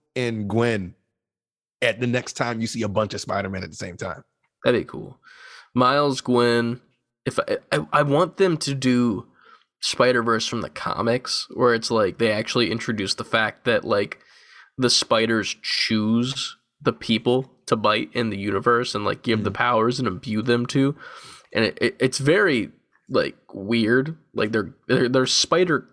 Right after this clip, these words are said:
Speaker 2: gods in the comics that choose the person who imbues the power through them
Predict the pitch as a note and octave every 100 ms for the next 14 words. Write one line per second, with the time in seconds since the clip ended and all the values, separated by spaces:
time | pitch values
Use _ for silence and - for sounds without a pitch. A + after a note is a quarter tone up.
0 | B2+ A2+ A2+ D#2+ - - - - - -
1 | - A#2 G#2+ G2 - - - - - -
2 | D3 C#3 C3 C3+ A#2 C3+ A#2+ - A#2 B2+
3 | A#2 A#2+ A#2+ A#2+ A#2+ A2+ A#2 A2 C3+ B2
4 | A2+ A2+ A2+ B2 B2 A#2+ B2 A#2+